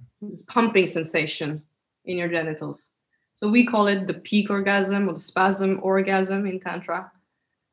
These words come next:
And, um, linked to what I said with the vaginal de-armoring, um, when you as a woman, at least that was what it was for me, when I stopped rubbing my, and coming on my clits,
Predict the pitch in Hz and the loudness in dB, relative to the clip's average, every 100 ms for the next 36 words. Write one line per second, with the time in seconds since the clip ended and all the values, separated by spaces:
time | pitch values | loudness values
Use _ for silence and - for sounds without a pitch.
0 | - 190 190 190 190 185 175 - - - | 0 2 2 0 -2 -2 -2 -6 -12 -6
1 | 175 170 165 160 160 170 170 - - - | -2 0 0 -4 -6 -8 -8 -8 -10 -14
2 | _ _ _ _ _ _ _ _ _ _ | _ _ _ _ _ _ _ _ _ _
3 | 202 240 247 240 233 214 208 - 190 185 | 0 6 8 6 4 4 4 2 0 2
4 | 180 190 185 190 190 185 180 170 170 185 | 0 0 0 2 2 2 0 -2 -2 0
5 | 233 269 320 - _ _ _ _ - 190 | 2 2 2 -4 _ _ _ _ -4 0
6 | 196 196 185 175 170 - - 190 240 240 | 2 2 0 -2 -6 -10 -8 0 4 6
7 | 233 247 214 202 196 208 269 233 247 240 | 6 6 2 0 2 4 4 4 2 2
8 | 233 208 208 202 196 202 202 190 190 196 | 0 0 0 -2 0 2 4 2 0 2
9 | 262 214 233 247 302 - - - - 247 | 4 4 4 4 2 -2 -8 -4 -4 -4
10 | - _ _ - 190 196 233 226 208 - | -10 _ _ -6 0 2 2 0 -4 2
11 | 240 247 254 220 208 - 240 240 - - | 4 6 6 4 0 0 0 0 -6 -12